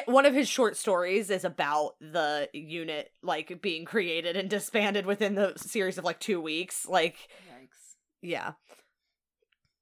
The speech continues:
Speaker 1: Um, shortly,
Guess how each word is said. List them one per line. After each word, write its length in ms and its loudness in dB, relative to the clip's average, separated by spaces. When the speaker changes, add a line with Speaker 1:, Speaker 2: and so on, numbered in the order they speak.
Speaker 1:
Um, 480 4
shortly, 640 0